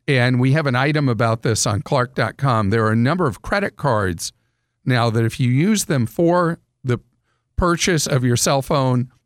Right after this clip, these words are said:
or cell phone service, you get free coverage for your cell phone. And that seems like a much better deal,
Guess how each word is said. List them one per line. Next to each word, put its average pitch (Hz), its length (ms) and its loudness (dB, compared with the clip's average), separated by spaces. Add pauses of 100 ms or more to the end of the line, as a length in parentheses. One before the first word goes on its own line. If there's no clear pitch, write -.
or 156 160 2
cell 151 280 0
phone 110 300 -2
service, 156 720 0 (500)
you 156 200 0
get 147 280 -2
free 185 720 0 (220)
coverage 117 760 -2
for 156 160 -4
your 117 180 2
cell 120 280 0
phone. - 360 -6 (600)
And 113 380 2
that 139 200 -2
seems 165 340 0
like 139 200 0
a 143 60 0
much 131 300 0
better 117 260 0
deal, 135 540 0